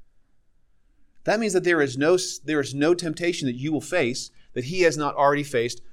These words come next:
to the maximum degree. That means that when you struggle as you are working through your life, there is no struggle that he has not al-,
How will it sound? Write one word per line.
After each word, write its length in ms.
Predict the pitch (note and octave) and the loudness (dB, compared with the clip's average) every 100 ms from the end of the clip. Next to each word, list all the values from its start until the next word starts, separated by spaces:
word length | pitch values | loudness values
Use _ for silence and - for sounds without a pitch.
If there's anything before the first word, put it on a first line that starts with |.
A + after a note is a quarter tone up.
| - | -8
to 100 | E3+ | 2
the 100 | E3 | 4
maximum 640 | C#3 D3 D3+ - E3 D3+ | 4 4 2 2 -4 -6
degree. 480 | C#3 B2+ E3 F3+ A#2 - _ _ - _ - _ _ _ _ _ _ _ _ _ _ | -4 -6 -6 -10 -12 -20 _ _ -20 _ -20 _ _ _ _ _ _ _ _ _ _
That 200 | - G#3 | 0 2
means 180 | G#3 F#3 | 0 0
that 140 | E3+ | 0
when 180 | D3+ D3+ | 2 0
you 100 | D#3+ | 0
struggle 800 | E3+ - E3 F#3+ G3 A#2+ A#2 D3+ - - - | -4 -2 0 2 2 0 0 -4 -16 -20 -6
as 220 | C#3+ C3 | -2 -2
you 120 | D3 E3 | 0 2
are 160 | B2+ | 4
working 520 | B2 D3 F3+ F3 D3 | 4 2 0 -2 -6
through 320 | C3+ E3 E3 C3 | -6 -6 -4 -4
your 200 | B2+ B2+ | -4 -4
life, 520 | C#3+ C3+ C3 - - - - - - - - - | -4 -4 -10 -14 -20 -20 -20 -20 -20 -20 -20 -8
there 160 | C3 D#3+ | -4 -2
is 140 | D3 C3 | -4 -4
no 160 | D#3+ | -4
struggle 360 | E3 F3+ F#3 B2 | -2 -2 -2 -2
that 100 | A#2 | -6
he 160 | D#3 | -6
has 160 | C#3 A#2+ | -6 -6
not 120 | A#2 | -6
al-, 220 | A#2 B2 | -4 -4